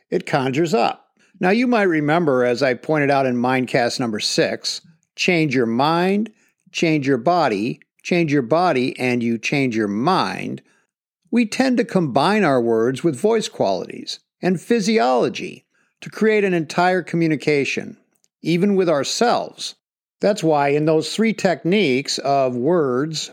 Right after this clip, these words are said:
voice qualities, and physiology,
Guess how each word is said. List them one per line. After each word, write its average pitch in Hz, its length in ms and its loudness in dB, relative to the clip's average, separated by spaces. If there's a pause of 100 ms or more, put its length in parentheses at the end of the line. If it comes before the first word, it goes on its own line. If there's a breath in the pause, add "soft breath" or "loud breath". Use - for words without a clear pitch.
(100)
voice 165 260 0
qualities, 135 640 0
and 123 240 -2
physiology, 135 1000 0